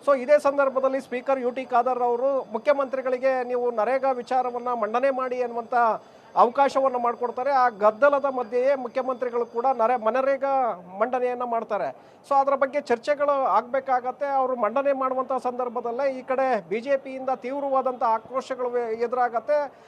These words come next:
ಆ ಗದ್ದಲ ಮ-, ಗದ್ದಲದ ಮಧ್ಯೆ ಮಾತನಾಡೋದಕ್ಕೆ ಬಹಳಷ್ಟು, ಆ, ತ್ರಾಸ ಆಗತ್ತೆ ಮುಖ್ಯಮಂತ್ರಿಗಳಿಗೆ. ಆ ಸಂದರ್ಭದಲ್ಲಿ ಒಂದು ರೀತಿ ತಾಳ್ಮೆಯನ್ನು ಕೂಡ ಅವರು ಕಳೆದುಕೊಳ್ತಾರೆ. ಜೊತೆಗೆ ನಿಮಗೆ ಗಲಾಟೆಯನ್ನು ಮಾಡೋದಕ್ಕೆ ಬರೋದಿಲ್ಲ, ನಮಗೂ ಬರುತ್ತೆ ಅನ್ನುವಂಥ ನಿಟ್ಟಿನಲ್ಲಿ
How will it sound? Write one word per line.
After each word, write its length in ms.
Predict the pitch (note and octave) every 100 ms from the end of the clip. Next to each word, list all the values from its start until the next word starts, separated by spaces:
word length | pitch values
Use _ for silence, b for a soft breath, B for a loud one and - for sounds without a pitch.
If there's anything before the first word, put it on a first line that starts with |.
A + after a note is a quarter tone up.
| B E3+
ಆ 80 |
ಗದ್ದಲ 340 | F#3 F#3+ G3 C#4
ಮ-, 480 | C#4+ C4+ C4 G#3+ F3+
ಗದ್ದಲದ 380 | A3 C#4 C#4
ಮಧ್ಯೆ 760 | C4+ B3 B3 C#4 C4 G#3+ A3 F#3
ಮಾತನಾಡೋದಕ್ಕೆ 680 | G3+ C4 D4 C#4+ C4+ C4+ C4+
ಬಹಳಷ್ಟು, 760 | A#3 A#3 B3+ - D4+ C4+ A#3 G3 -
ಆ, 200 | A3 A3
ತ್ರಾಸ 360 | A3 C4+ C#4+ C4+
ಆಗತ್ತೆ 380 | B3+ A#3 A3
ಮುಖ್ಯಮಂತ್ರಿಗಳಿಗೆ. 840 | G#3+ A3 B3+ A#3+ A#3 A3+ G#3+ F#3+ C#3 B B G3
ಆ 100 | C4
ಸಂದರ್ಭದಲ್ಲಿ 640 | C#4+ D4 C#4+ C#4 C#4 C#4+
ಒಂದು 260 | C#4 C4+ C4+
ರೀತಿ 280 | C4+ C#4 C4
ತಾಳ್ಮೆಯನ್ನು 520 | A3+ C4 C4+ C4+ C4+
ಕೂಡ 160 | C4+
ಅವರು 220 | C4+ B3 B3
ಕಳೆದುಕೊಳ್ತಾರೆ. 840 | B3 B3+ B3+ B3 B3 B3 C4+ - B B B
ಜೊತೆಗೆ 540 | A3 D4 D4 D4 C#4+ A3+
ನಿಮಗೆ 340 | A3 C4+ D4
ಗಲಾಟೆಯನ್ನು 560 | A#3+ B3+ C4+ C4+ C4+ C4
ಮಾಡೋದಕ್ಕೆ 420 | C4 B3 B3+ B3
ಬರೋದಿಲ್ಲ, 420 | A3+ B3 A#3+ C#4+
ನಮಗೂ 300 | B3 B3 C#4
ಬರುತ್ತೆ 340 | B3 C4 C4
ಅನ್ನುವಂಥ 320 | C4 B3+ B3+ C4
ನಿಟ್ಟಿನಲ್ಲಿ 720 | B3 B3 A#3+ B3 C#4 C4+